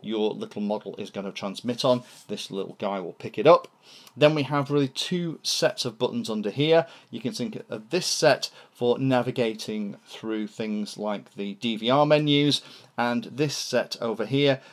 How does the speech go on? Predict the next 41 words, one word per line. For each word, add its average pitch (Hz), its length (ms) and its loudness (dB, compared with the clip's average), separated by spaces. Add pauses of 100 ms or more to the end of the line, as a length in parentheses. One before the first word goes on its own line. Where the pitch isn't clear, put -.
for 143 160 2
really 117 400 0
navigating 107 880 -4
through 101 540 -6
everything 92 480 -10
else. 131 420 2 (840)
Now 117 100 0
that's, - 240 0
this 156 300 -6
is 143 80 -6
the 143 80 -2
little 139 180 -2
bit 127 180 2
that - 120 -14
confused 120 500 -2
me 98 220 -4 (240)
because - 400 -4
it 113 180 -10
wasn't 135 340 -2
clear 131 300 2
about 110 220 0
how 110 200 -4
this 104 240 -8
all 104 240 -4
works. 127 560 4 (1000)
So 147 160 0
let 175 160 -2
me 190 120 -2
power 143 380 2
it - 80 -4
up - 240 2
and 120 100 -6
I'll 113 80 -8
kind 113 180 -8
of 110 60 -12
show 123 280 0
you 107 200 -4
this 101 200 -8
thing 101 200 -4
in 78 60 -8
action. 147 460 -4